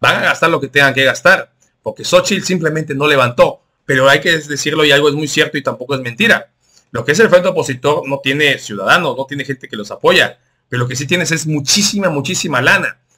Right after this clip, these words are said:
Entre empresarios que no les gusta pagar impuestos, este, empresarios que perdieron privilegios, entre muchísima gente, priistas, panistas y periodistas, que se enriquecieron a cuestas del erario,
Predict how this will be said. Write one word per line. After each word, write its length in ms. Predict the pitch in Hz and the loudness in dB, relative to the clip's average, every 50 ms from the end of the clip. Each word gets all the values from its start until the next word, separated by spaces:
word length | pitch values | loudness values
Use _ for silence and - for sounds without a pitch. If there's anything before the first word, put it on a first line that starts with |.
| _ - | _ -8
Entre 260 | 113 113 110 127 123 | -6 -4 0 0 0
empresarios 500 | 123 113 - 120 123 - 165 180 180 - - | 0 0 -4 -6 0 2 2 2 2 0 -2
que 40 | |
no 100 | 147 165 170 | -4 -4 -2
les 100 | 165 160 | -2 -2
gusta 220 | 165 160 160 - | 0 0 0 0
pagar 180 | - 131 143 151 | 2 2 2 2
impuestos, 640 | 135 127 - 170 185 - - 180 175 170 - - _ _ _ _ | 0 0 0 -2 -2 2 2 2 2 2 -2 -8 _ _ _ _
este, 160 | 120 110 120 | -6 -4 -4
empresarios 460 | 117 113 113 120 117 - 175 180 - | -6 -4 -4 -4 0 2 2 2 0
que 80 | - 139 | -4 -6
perdieron 340 | - 123 127 156 160 143 - | -4 -2 0 0 0 0 -2
privilegios, 640 | 143 143 143 156 202 175 151 180 180 175 180 - _ _ _ _ _ _ | -2 0 2 2 0 0 2 2 0 0 0 -4 _ _ _ _ _ _
entre 220 | 143 139 143 151 | -8 -2 -2 -2
muchísima 480 | 156 160 151 214 214 208 233 214 175 - | -2 -2 -4 -4 -4 -2 0 0 0 0
gente, 320 | 180 196 180 135 - 160 | 0 -2 -2 -2 -4 -6
priistas, 380 | - - 139 156 147 160 147 127 | -6 -4 -6 -6 -4 -6 -6 -6
panistas 300 | 127 131 147 - 151 123 | -6 -6 -4 -4 -4 -4
y 20 | |
periodistas, 560 | - 117 113 127 151 147 123 147 143 143 - _ _ _ _ | -4 -4 -4 -2 -4 -2 0 -2 -2 -2 -6 _ _ _ _
que 120 | _ 139 123 | _ -2 0
se 80 | 139 | 2
enriquecieron 420 | 135 131 123 127 123 160 165 160 147 | 2 2 0 -2 -2 -2 0 0 0
a 100 | 135 - | -2 0
cuestas 320 | - 160 156 - 151 123 | 0 0 0 2 -2 -4
del 120 | 123 120 | 0 0
erario, 380 | 135 151 156 147 147 147 151 - | 2 2 4 2 2 0 -4 -6